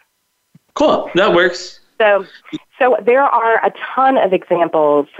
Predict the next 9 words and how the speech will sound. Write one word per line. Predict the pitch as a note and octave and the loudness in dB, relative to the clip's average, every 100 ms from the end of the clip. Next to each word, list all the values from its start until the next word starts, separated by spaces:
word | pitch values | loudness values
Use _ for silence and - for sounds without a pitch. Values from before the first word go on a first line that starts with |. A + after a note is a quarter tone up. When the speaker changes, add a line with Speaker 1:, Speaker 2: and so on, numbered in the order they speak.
| - | -8
Speaker 2:
that | F3 E3 - | -2 -2 0
are, | D#3 D#3 D#3 D#3 D3+ D3 C#3+ - | 0 0 0 0 0 0 -2 -4
um, | D#3 D3+ D3 C#3+ C#3+ C#3 _ _ _ _ _ _ _ - | 0 2 2 2 2 -2 _ _ _ _ _ _ _ -2
not | G3+ F#3+ F#3+ - - | 0 2 2 0 -4
entrepreneurship | E3+ E3+ - - E3+ D#3+ D#3+ - D#3 D3 - - _ | -6 -6 -12 -12 -4 -2 0 -2 -2 -2 -4 -16 _
based. | D3+ A2+ - _ _ - - - - _ _ _ _ _ - | -2 -2 -4 _ _ -20 -20 -20 -20 _ _ _ _ _ -4
And, | G#3 G#3 - - | -2 -2 -6 -2
and | G#3+ | 0
I | G#3+ | 2